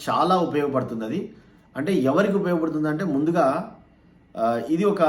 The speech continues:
యాక్సిడెంటల్ ఇన్సూరెన్స్ పాలసీ అనమాట. అంటే యాక్సిడెంటల్ అంటే చాలామంది ఏమనుకుంటారంటే యాక్సిడెంటల్ డెత్ అయితేనే వస్తుందే వారి కుటుంబానికి ఏమన్నా పాలసీ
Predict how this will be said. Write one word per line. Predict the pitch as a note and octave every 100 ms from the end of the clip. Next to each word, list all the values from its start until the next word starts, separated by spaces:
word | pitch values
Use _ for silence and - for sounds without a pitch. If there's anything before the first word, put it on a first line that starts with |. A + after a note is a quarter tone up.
| D#3 - B2+
యాక్సిడెంటల్ | A#2+ - G3+ F#3 F#3 G3+ G3+ -
ఇన్సూరెన్స్ | C3+ D3+ E3 E3 E3+ -
పాలసీ | B2 A#2 A#2 G#2
అనమాట. | G2+ G2+ F3 C4 - _ _ _ _ _ _ _ _ - - C#3+
అంటే | F#3
యాక్సిడెంటల్ | D3 D3+ G3 F#3+ F#3 F3+
అంటే | F3 F#3
చాలామంది | D3 E3+ E3+ E3
ఏమనుకుంటారంటే | D#3+ D3+ C#3+ D3 D3 G3 E3 - - - _ _ _ A2+
యాక్సిడెంటల్ | D3+ - F#3+ F#3+ G3 D#3
డెత్ | C#3 - - - - - _ _ _ B2
అయితేనే | D#3 E3+ F3+ E3+ F3+ F3+ - - _ -
వస్తుందే | B2 - D#3 D3+ D#3 D#3 - - - _ _ B2
వారి | B2+
కుటుంబానికి | B2+ C3+ C#3 C3+ C3+ A#2+
ఏమన్నా | B2 C3 B2
పాలసీ | F#2 A2 A#2+ - B2+